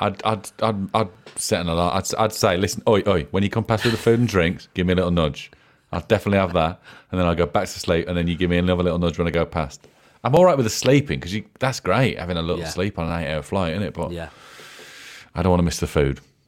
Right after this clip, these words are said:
Speaker 2: No, get me that food. Uh, Lisa says, "Our two cars fit on our driveway, but
Speaker 1: Hmm.
Speaker 2: only one behind the other. My hubby hates doing the car shuffle, so
Speaker 1: Hmm.
Speaker 2: we're actually considering creating another parking space in the front garden."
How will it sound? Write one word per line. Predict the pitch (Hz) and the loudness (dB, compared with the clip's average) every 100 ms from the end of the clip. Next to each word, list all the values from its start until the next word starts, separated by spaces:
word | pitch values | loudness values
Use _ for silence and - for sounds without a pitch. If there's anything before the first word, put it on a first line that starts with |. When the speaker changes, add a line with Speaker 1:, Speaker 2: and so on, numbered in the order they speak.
| - | -12
Speaker 2:
No, | 98 85 147 - _ - | -10 -8 -12 -18 _ -12
get | 92 76 | -10 -8
me | 90 | -8
that | 85 | -10
food. | - 82 73 - _ _ - _ - | -12 -12 -12 -16 _ _ -20 _ -4
Uh, | 92 92 - | -2 -2 2
Lisa | 117 123 110 98 - _ - - - | 2 2 0 -2 -4 _ -20 -20 -16
says, | - 107 104 - 113 | -4 -2 -2 -4 -2
"Our | 113 | -2
two | 107 - 160 | -2 0 0
cars | 139 139 139 110 87 | 0 -2 0 0 -4
fit | - 120 | -6 -8
on | 98 104 | -4 -2
our | 95 | -4
driveway, | 87 104 107 107 87 78 - _ _ - | -2 -4 -2 -4 -6 -12 -14 _ _ -8
but | 95 | -6
Speaker 1:
Hmm. | 71 | -4
Speaker 2:
only | 104 104 104 | -4 -2 -2
one | 92 98 95 | -2 -2 -2
behind | 90 - 95 | -4 -4 -4
the | 92 | -2
other. | 95 85 - _ _ - | -2 -4 -10 _ _ -10
My | 90 | -8
hubby | - 104 92 | -4 -6 -6
hates | - - 107 - - - - | -10 -6 -6 -6 -16 -16 -8
doing | 98 87 | -6 -4
the | 87 | -6
car | - 104 98 | -2 2 2
shuffle, | - 95 - - - _ - - - - | 0 -4 -4 -14 -20 _ -20 -20 -20 -20
so | - 87 | -2 0
Speaker 1:
Hmm. | |
Speaker 2:
we're | 90 113 | 0 -2
actually | - - 98 | -4 -4 -6
considering | - 90 117 90 90 | -4 -4 -4 -4 -6
creating | - 101 98 92 95 | -6 -2 -2 -2 -4
another | 95 101 101 101 | -2 -2 -2 -2
parking | - 104 104 95 | 0 0 0 -6
space | - 82 82 - | -6 -8 -8 -10
in | |
the | 85 | -12
front | - 87 | -8 -8
garden." | - 85 85 | -6 -6 -6